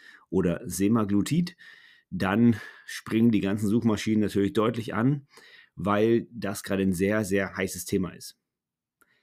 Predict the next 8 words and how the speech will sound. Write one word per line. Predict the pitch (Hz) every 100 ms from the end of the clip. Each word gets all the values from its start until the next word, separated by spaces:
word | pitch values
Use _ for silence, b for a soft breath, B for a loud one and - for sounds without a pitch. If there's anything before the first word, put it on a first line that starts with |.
| _ _
Ich | 101
habe | 98
schon | 107
mal | 98 92 92
darüber | - 98
berichtet, | 90 110 143 147 131
über | 101 92 92 87
Wegovy, | 87 95 92 107 127 139 147 143